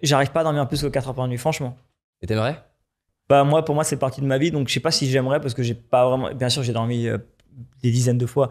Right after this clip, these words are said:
Speaker 1: plus de quatre heures. Mais quatre heures par nuit, c'est un, c'est un, c'est un bon compromis.
Speaker 2: C'est quoi qui t'inspire le plus chez les autres ?
Speaker 1: Leur réussite, mais surtout, euh, s'ils sont humbles ou pas.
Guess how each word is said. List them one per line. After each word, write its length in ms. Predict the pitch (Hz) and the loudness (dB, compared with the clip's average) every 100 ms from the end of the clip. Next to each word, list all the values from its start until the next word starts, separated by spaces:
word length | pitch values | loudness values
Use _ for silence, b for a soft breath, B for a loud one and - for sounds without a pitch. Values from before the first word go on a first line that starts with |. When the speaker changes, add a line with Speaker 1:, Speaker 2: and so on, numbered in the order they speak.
| - | -4
Speaker 1:
plus 100 | 123 | -6
de 60 | - | 0
quatre 220 | 151 196 | 0 2
heures. 220 | - - - _ - | 0 -2 -16 _ -2
Mais 120 | 147 | 0
quatre 220 | 190 180 | 0 0
heures 60 | 170 | 0
par 140 | 165 | 0
nuit, 100 | 185 | 0
c'est 140 | - 143 | 0 0
un, 240 | 135 131 | 0 -2
c'est 120 | 131 | 0
un, 160 | 131 131 | -2 -2
c'est 120 | - | -4
un 80 | 131 | -2
bon 100 | 131 | -2
compromis. 340 | 131 117 127 123 _ _ _ _ _ _ - | -4 -4 -6 -8 _ _ _ _ _ _ -8
Speaker 2:
C'est 140 | 123 | -4
quoi 160 | 117 147 | -4 -4
qui 280 | - 113 101 | -4 -4 -2
t'inspire 340 | 113 95 123 | -2 -2 -2
le 80 | 101 | 0
plus 160 | - | -2
chez 120 | 95 98 | 0 0
les 140 | 90 | 0
autres ? 260 | 80 - _ _ _ _ _ _ _ - | -2 -8 _ _ _ _ _ _ _ 4
Speaker 1:
Leur 200 | 160 160 | 6 6
réussite, 380 | 175 165 220 160 | 4 2 0 0
mais 120 | 151 | -2
surtout, 540 | - 131 123 185 190 - | 0 -2 -4 -4 -4 -4
euh, 120 | 135 | -2
s'ils 180 | - 151 | 0 0
sont 200 | 151 - | -2 -2
humbles 260 | 156 151 135 | -2 0 -2
ou 40 | |
pas. 340 | 123 110 - | -4 -6 -8